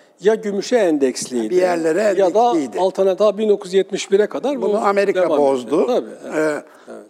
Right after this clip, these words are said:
Speaker 2: ama sonuç itibariyle kağıt paranın bir mübadele aracı olarak düzgün, etik kullanılma imkan
Speaker 1: Tabii.
Speaker 2: ve ihtimali yok mu? Var herhalde, değil mi?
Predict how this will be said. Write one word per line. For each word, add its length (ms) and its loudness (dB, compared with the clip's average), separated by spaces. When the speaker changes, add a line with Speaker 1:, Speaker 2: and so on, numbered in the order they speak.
Speaker 2:
ama 240 -4
sonuç 400 -6
itibariyle 520 -4
kağıt 500 -4
paranın 440 -2
bir 120 -8
mübadele 640 -4
aracı 400 -4
olarak 400 -4
düzgün, 560 -6
etik 460 -6
kullanılma 800 -4
imkan 260 -8
Speaker 1:
Tabii. 260 -8
Speaker 2:
ve 80 -4
ihtimali 440 -8
yok 280 -4
mu? 140 -10
Var 200 -2
herhalde, 460 -12
değil 140 -14
mi? 60 -16